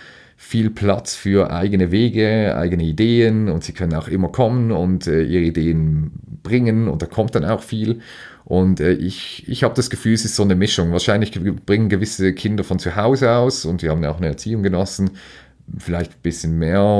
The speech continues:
Wunsch nach Kreativität und eigenem mit als andere.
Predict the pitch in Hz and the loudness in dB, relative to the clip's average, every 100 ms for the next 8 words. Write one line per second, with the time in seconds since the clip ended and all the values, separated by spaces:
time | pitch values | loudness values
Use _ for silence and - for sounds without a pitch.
0 | 101 101 98 90 101 101 - 92 - 95 | 4 2 0 0 0 -2 -2 -2 0 0
1 | 85 90 80 80 104 113 80 64 82 92 | 0 -2 -6 -2 -2 -2 -4 -4 -4 -2
2 | 82 80 - - 92 - 53 95 135 175 | 0 0 -2 -4 -6 -4 -2 0 0 -2